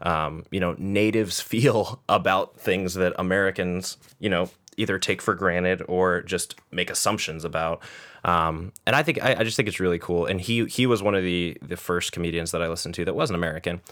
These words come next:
Um, and that kinda started me on, on a road of trying to listen to a bunch of of stand-up specials from comedians who, um, who aren't from here <laughs> and just what their perspective is on, on life and living in this world.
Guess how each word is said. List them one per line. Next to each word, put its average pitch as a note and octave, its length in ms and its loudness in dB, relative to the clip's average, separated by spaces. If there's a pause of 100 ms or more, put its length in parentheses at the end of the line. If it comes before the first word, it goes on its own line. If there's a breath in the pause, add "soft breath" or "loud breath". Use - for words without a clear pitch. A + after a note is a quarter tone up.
(260 loud breath)
Um, E2+ 440 2
and F#2+ 100 -2
that F#2+ 140 0
kinda F2+ 160 -2
started F2 320 0
me E2+ 120 -4
on, E2 320 -6 (680)
on F#2+ 100 -2
a F2 60 2
road F2+ 220 4
of F2 120 0
trying F2 260 2
to E2 60 0
listen E2+ 300 0
to E2 440 -2 (200)
a F#2+ 80 2
bunch G2 460 0
of F2 340 -6 (520)
of F#2 160 -2
stand-up F2 360 -2
specials D#2+ 400 -4
from F#2 340 -4
comedians D#2+ 560 -8
who, D#2+ 320 -10 (440 loud breath)
um, D#2+ 500 -2 (320)
who B2 120 2
aren't C#3 240 2
from D3 180 0
here F#2 220 0
<laughs> F2+ 60 0
and G#2 120 0
just G#2+ 140 -2
what F2+ 240 0
their G2+ 160 4
perspective F2+ 500 0
is F2 240 0 (100)
on, F2 460 -2 (100)
on F2 200 -2
life E2 420 -2 (260 loud breath)
and D#2+ 260 -6
living E2 380 -2
in D#2 320 -8
this D#2+ 220 -8
world. A#1+ 280 -10